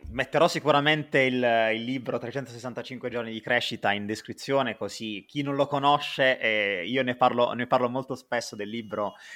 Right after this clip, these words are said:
comunque potrà andarselo ad acquistare. Dato che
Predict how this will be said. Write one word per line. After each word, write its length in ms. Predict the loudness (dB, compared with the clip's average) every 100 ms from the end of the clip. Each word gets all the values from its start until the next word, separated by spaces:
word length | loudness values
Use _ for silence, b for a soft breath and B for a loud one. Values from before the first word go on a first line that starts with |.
| B
comunque 280 | -6 -4 -2
potrà 320 | -2 4 8
andarselo 600 | 8 6 4 2 2 2
ad 80 | 2
acquistare. 840 | 0 -6 -6 0 2 4 2 0 B B B B
Dato 380 | 4 6 8 4
che 420 | 6 4 4 -2